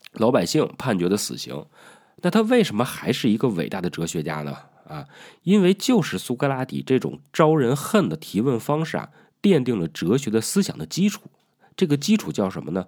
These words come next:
就叫质疑和理性啊。苏格拉底啊，有一句名言啊，说：“我所知道的只有一件事情，那就是我什么也不知道。”啊，这个后来有人简化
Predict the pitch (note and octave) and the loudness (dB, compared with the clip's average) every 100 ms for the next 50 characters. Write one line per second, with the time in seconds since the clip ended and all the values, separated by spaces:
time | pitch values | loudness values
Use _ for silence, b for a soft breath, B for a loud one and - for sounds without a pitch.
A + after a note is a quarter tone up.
0 | b - F2+ F#2 - D#3 G2 D#2+ F#2 - | b -10 -4 -4 -2 0 0 0 -4 -6
1 | - F#2 F2+ - G#2 - _ - - - | -4 -2 -2 -4 -4 -6 _ -14 -14 -14
2 | B B B B - G3+ G3 G3 G3 D2+ | B B B B -2 2 4 4 2 -2
3 | E2+ D#2+ E2+ B2+ E2 D#2+ C#3+ D#2 C#2 - | -2 -2 0 0 0 -2 -2 -4 -6 -12
4 | - - D#3 - D3 C#3+ B B G2 C#3 | -14 -12 -10 -4 -4 -4 B B 2 2
5 | - D2+ C#2+ - C#3+ F#2+ C2+ - A#2+ F#2+ | 2 -2 -4 -2 -2 -2 -4 -2 0 2
6 | C#2 B2+ G#2+ - E2+ - - _ b b | 0 -2 -2 -6 -10 -12 -18 _ b b
7 | C3 G#2+ G2+ - E2 - F2+ E2+ - C2+ | -2 0 -2 -4 -8 -8 -6 -4 -4 -2
8 | C3 - - - - _ _ _ - - | -2 -2 -6 -12 -12 _ _ _ -14 -14
9 | C2 - F#2+ F2+ - F#2+ F#2+ G2 C#2+ F2 | -12 -6 -4 -4 -2 0 0 0 -2 -6
10 | G2 - E2+ E2+ A2+ | -6 -8 -8 -4 -4